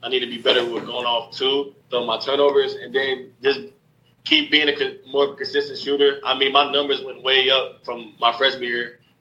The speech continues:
especially my three-point percentage, but just, just, you know, making more. You know, I, I've shown that, I've shown the capability of making shots, so now it's more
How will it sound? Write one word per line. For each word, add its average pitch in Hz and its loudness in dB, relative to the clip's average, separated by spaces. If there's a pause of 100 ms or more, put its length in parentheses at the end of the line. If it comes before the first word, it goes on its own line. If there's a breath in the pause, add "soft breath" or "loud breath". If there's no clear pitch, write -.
(260)
especially 135 0
my 127 2
three-point 135 -4
percentage, 127 -4
but 117 -4 (440)
just, 147 2
just, 151 0
you 147 -14
know, 147 4
making 143 -2
more. 135 -2 (340)
You 127 -20
know, 127 0
I, 131 4
I've 135 -2
shown 143 0
that, 135 -2
I've 139 2
shown 147 -6
the 131 -8 (160)
capability 135 4
of 117 -6
making 139 0
shots, 139 2
so 123 -4
now 127 4 (100)
it's 123 -16
more 127 -6